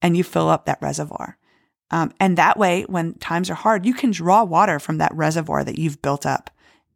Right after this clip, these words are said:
that you've consistently added to every day. So we have to dig deeper and beyond the feelings that are making us, or that we think are making us, um, reach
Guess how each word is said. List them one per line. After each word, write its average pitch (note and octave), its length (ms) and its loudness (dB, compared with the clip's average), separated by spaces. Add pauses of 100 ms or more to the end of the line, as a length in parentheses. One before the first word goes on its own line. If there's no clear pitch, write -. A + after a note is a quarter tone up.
(120)
that E3+ 140 2
you've F3+ 160 0
consistently - 800 0
added D3+ 340 0
to - 180 -2
every D3 260 -4
day. - 300 -14 (880)
So - 180 -2
we C4+ 180 2
have A#3 320 0
to C4 100 -2
dig F#3+ 300 -2
deeper D3 560 0
and D3 260 2 (480)
beyond E3 640 2
the F3+ 100 -4
feelings E3 840 -2
that D#3+ 200 0
are D3+ 60 2
making D#3+ 360 -2
us, D#3 360 0 (360)
or D#3 200 4
that E3 140 2
we F3 100 4
think G3 580 2
are F3 100 4
making F#3+ 420 2
us, D#3+ 380 -2
um, D#3 320 0
reach E3 400 -2